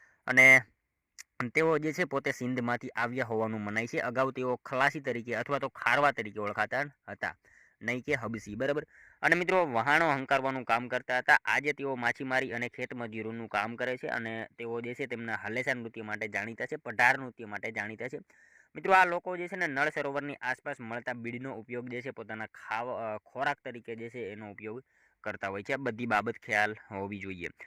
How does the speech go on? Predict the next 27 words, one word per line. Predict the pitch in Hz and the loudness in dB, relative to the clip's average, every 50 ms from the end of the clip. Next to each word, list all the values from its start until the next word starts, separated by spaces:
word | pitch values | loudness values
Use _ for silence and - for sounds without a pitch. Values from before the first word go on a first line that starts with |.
| - _ _ | -20 _ _
ત્યારબાદનો | - 156 160 147 147 143 170 170 | 4 8 8 8 6 6 -2 -4
ક્વેશ્ચન | 151 170 170 - 170 170 | -4 -6 -4 -4 -6 -4
જોઈએ, | 160 156 151 156 | -4 -4 -4 -4
પંચમઢી | 147 - - 151 156 - 151 147 139 127 135 | -6 -6 -8 -10 -8 -8 -6 -6 -4 -4 -4
કયા | 131 135 127 127 127 | -4 -2 2 4 4
રાજ્યનું | 123 120 117 113 117 117 120 123 113 | 4 4 2 0 -4 -6 -6 -6 -8
હિલ | 113 113 113 | -8 -8 -10
સ્ટેશન | - - - 107 104 - - 104 101 | -10 -12 -12 -12 -12 -10 -12 -14 -16
છે? | 98 - 98 | -14 -16 -14
પંચમઢી | - 123 127 135 - 135 127 123 120 131 127 | -12 -10 -10 -8 -6 -4 -6 -4 -4 -4 -2
જે | 127 131 135 | -2 -2 0
છે | - 147 | -2 -2
કયા | - 123 123 123 123 | 0 2 4 6 6
રાજ્યનું | 117 110 107 110 113 120 123 - _ _ _ _ _ - | 6 6 4 2 -4 -4 -4 -10 _ _ _ _ _ -2
હિલ, | 113 135 147 147 | 0 0 0 0
અ, | 139 - _ _ _ _ 131 127 123 120 | -2 -6 _ _ _ _ -4 -2 0 0
સ્ટેશન | 120 - - - 135 131 - 127 113 101 | -2 -4 -2 -4 -4 -2 -2 -4 -6 -6
છે? | - 98 82 - _ _ _ _ _ | -8 -8 -10 -10 _ _ _ _ _
તો | 135 | -8
શું | 135 - 160 156 | -6 -2 0 0
આવશે? | 156 156 156 170 165 - - | 0 4 6 6 6 6 2
મધ્યપ્રદેશનું | 135 123 123 123 120 151 135 135 127 127 120 120 117 107 | -4 -6 -4 0 0 0 0 0 -2 -4 -6 -6 -4 -6
આવશે. | 101 101 104 107 | -6 -6 -6 -8
મ, | 104 104 107 107 104 | -8 -8 -10 -10 -10
ખાસ | - - 123 127 - | -4 -2 -2 -2 0
યાદ | 135 135 | 0 0
રાખજો, | 131 131 131 135 143 | 0 0 -2 -4 -6